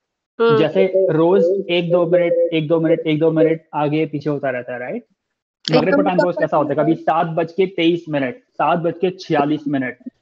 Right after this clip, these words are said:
Speaker 2: Like, अगर आपको पूरी community को एक साथ ले चलना है, अगर
Speaker 1: हम्म।
Speaker 2: दो मिनट का पीछे कर दिया या दो मिनट, आपको इतना, इतना तो पता ही होगा कि सेवन थर्टी होता है फिक्स या पन्द्रह,
Speaker 1: देखो,
Speaker 2: पन्द्रह minute के ड्यूरेशन पे बढ़ाते हैं, कम करते हैं,
Speaker 1: सर,
Speaker 2: right?
Speaker 1: अब नहीं तो मुझे ये बताइए कि जब सुबह के time आप लोग जमा होते हैं, तो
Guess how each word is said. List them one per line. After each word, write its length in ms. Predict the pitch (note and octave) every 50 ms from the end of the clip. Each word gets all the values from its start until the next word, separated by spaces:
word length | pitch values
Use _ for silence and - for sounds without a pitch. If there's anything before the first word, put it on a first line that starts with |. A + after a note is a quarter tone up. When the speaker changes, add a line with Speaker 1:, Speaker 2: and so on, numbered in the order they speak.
| - - - _ _ - - -
Speaker 2:
Like, 140 | D#3+ E3 E3 - _ _ _ _ _ _ _ _ _ _ _ _ _ -
अगर 220 | D#3 D#3+ F3 F3+
आपको 200 | F#3 F#3 - G#3+
पूरी 280 | G3+ - E3+ D#3 G3+ G3+
community 340 | - D#3 D#3 D#3 D#3 F3+
को 100 | - G3
एक 80 | G3 G3
साथ 200 | - D3+ D3 D#3+ - F#3
ले 100 | F#3 F#3+
चलना 300 | - E3 D3+ E3 G3 G3
है, 180 | D#3 E3+ F#3+ - _ _ - E3
अगर 220 | E3 F3 G#3 -
Speaker 1:
हम्म। 100 | D#3+ C#3
Speaker 2:
दो 160 | D#3 D#3+ E3
मिनट 200 | F3+ F#3+ F#3+ F#3
का 60 | G#3+
पीछे 340 | - - E3+ D#3+ D#3+ - G3
कर 160 | F#3+ F#3 D#3
दिया 240 | C#3 D3+ D#3 D#3 D#3
या 140 | E3 E3+ E3
दो 140 | D3 D#3 D#3
मिनट, 140 | E3+ E3+ - _ _ _ _ _ - D#3+
आपको 180 | E3 E3+ G3+
इतना, 220 | F3+ F3 G3+ F#3+ F#3 -
इतना 200 | F3 F3+ F#3+ F3+
तो 80 | F3+ F#3+
पता 200 | F3+ E3+ E3 F3+
ही 100 | G3 F#3
होगा 220 | D#3+ C#3+ D#3 E3+
कि 240 | F3 - F3 E3+ F3
सेवन 320 | F3 - D3+ D3+ E3+ F3+
थर्टी 280 | F3 D#3+ D3+ C#3+ - F3
होता 200 | D#3+ D#3+ D#3 D#3+
है 100 | D#3+ D#3
फिक्स 500 | - - _ _ _ - D#3 D#3 - - -
या 140 | D#3+ D3+ D3+
पन्द्रह, 260 | C#3+ - D#3 D#3 E3+
Speaker 1:
देखो, 100 | E3 E3
Speaker 2:
पन्द्रह 140 | D#3 D#3 D#3
minute 220 | D#3 D#3 D3+ D3+
के 140 | _ - D#3
ड्यूरेशन 360 | D3 D3 C#3+ C#3 C#3 - D3+
पे 60 | D3+
बढ़ाते 360 | D3 C#3+ C#3+ C3+ C3+ - - C#3+
हैं, 100 | C#3 C3+
कम 100 | - C4+
करते 240 | C4+ B3+ - D4
हैं, 60 | E4 E4+
Speaker 1:
सर, 80 | C#4+
Speaker 2:
right? 140 | - - -
Speaker 1:
अब 320 | B3 B3 - C4+ - G#3 A3+
नहीं 100 | A#3 A#3
तो 140 | - C4 B3+
मुझे 220 | B3 B3 A#3 B3+
ये 100 | B3+ C4
बताइए 340 | A#3+ A#3+ - A3+ A3 G#3+ A#3
कि 60 | C4
जब 140 | A#3 C4+ B3
सुबह 280 | - - B3 A3+ A#3
के 140 | A#3 - B3
time 240 | A#3 B3 A#3+ A#3 A#3
आप 200 | A3 G#3+ G#3+ -
लोग 180 | A#3 A3+ A3 G#3+
जमा 300 | A3+ A3 G#3+ A3 A3+ A#3+
होते 300 | A#3 A3 G#3 _ - G#3+
हैं, 80 | A3+
तो 120 | - C#4